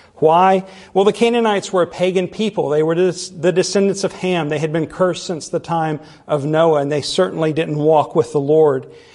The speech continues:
And that would have been the tempting shortcut because they were right there. They were next door neighbors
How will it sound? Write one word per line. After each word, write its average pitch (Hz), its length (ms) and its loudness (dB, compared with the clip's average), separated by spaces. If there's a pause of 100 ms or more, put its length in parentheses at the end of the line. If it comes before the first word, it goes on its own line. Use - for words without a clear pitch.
(140)
And 170 260 -2
that 254 300 -2
would 226 140 4
have 185 140 -2
been 226 180 0
the 208 80 0
tempting 202 440 -4
shortcut 233 640 -2
because 160 240 -4
they 185 100 2
were 185 160 4
right 202 440 0
there. 208 340 2
They 135 80 0
were 165 160 0
next 202 300 -4
door 202 180 2
neighbors 202 640 -4